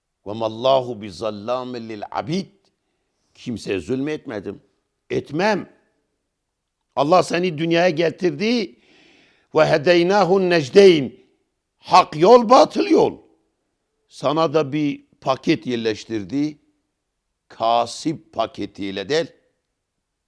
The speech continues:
Cüz-i kesbi yok mu? Cüz-i ihtiyari yok mu?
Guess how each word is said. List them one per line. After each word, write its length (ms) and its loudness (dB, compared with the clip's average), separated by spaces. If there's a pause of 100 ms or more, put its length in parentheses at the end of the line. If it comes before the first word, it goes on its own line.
(2500)
Cüz-i 320 -8
kesbi 340 -10
yok 240 -2
mu? 200 -12
Cüz-i 200 -12
ihtiyari 400 -6
yok 260 -4
mu? 260 -12